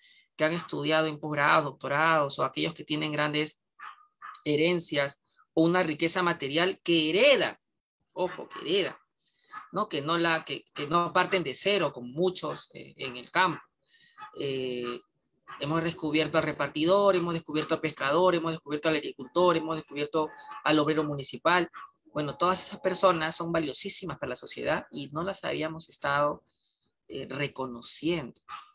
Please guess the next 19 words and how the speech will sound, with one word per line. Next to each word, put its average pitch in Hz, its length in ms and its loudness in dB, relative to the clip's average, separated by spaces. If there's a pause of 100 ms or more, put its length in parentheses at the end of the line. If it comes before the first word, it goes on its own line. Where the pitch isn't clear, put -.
(460)
Igual 147 300 -2
los 175 100 -4
pueblos 165 280 -2
indígenas 147 500 -4
son 165 240 -4 (240)
claves 214 580 2
para 139 140 -6
la 131 180 -4
conservación 127 1040 -2 (440)
de 139 120 0
la 131 120 0
naturaleza, 143 760 -2
para 131 220 0
la, - 300 -2
poder 151 520 4 (300)
mantener 139 440 0
una 165 200 4
relación 151 540 -2
espiritual 175 840 4